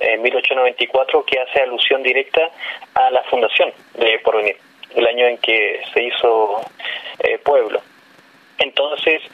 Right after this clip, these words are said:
lo que se desprende de ahí, es-, esta consecuencia sonora que usted bien dice que puede que le transporte o puede que le, le, le genere alguna imagen. Honestamente, no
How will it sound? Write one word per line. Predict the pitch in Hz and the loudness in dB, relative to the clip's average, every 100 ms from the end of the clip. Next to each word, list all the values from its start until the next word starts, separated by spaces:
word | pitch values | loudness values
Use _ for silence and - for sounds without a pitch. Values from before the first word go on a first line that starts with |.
| - - - - - | -8 -8 -12 -16 -4
lo | 139 131 | 0 0
que | 143 139 | 0 -2
se | 147 | 0
desprende | 127 - 151 175 196 185 | 0 -2 0 0 2 2
de | 165 | 4
ahí, | 135 135 180 202 202 196 170 - | 2 0 0 4 4 4 0 -4
es-, | - - - | -2 -2 -4
esta | - - 151 139 135 127 | -6 -2 0 2 4 2
consecuencia | 139 127 127 135 160 - 165 156 143 | 0 0 0 2 0 2 2 2 2
sonora | - 131 139 180 226 - _ - | 0 4 4 2 0 -10 _ -4
que | 147 139 135 | 0 2 2
usted | 131 - - 147 151 | 0 -2 0 2 2
bien | 139 139 | 2 0
dice | 143 151 156 147 139 | 0 0 0 0 0
que | - - 101 107 | 0 2 2 0
puede | - 120 120 | 2 0 2
que | 120 | -2
le | 117 | 0
transporte | 120 110 127 - 135 120 | -2 0 0 2 2 2
o | |
puede | 117 123 123 | 2 2 2
que | 120 | 0
le, | 117 113 - - - - - | 0 0 -2 -6 -6 -8 -8
le, | 131 120 117 110 107 - - - | -2 2 2 2 2 2 0 0
le | - - | 0 0
genere | 120 117 | 0 2
alguna | 120 120 127 | 2 2 2
imagen. | 123 117 127 - 135 123 123 - - - - - - - _ - | 2 0 -2 0 0 0 -4 -12 -14 -14 -16 -20 -20 -20 _ -2
Honestamente, | 123 151 - 180 190 196 220 208 202 - _ _ - | 0 0 0 2 2 2 2 2 0 -6 _ _ -10
no | 135 131 - | -2 0 0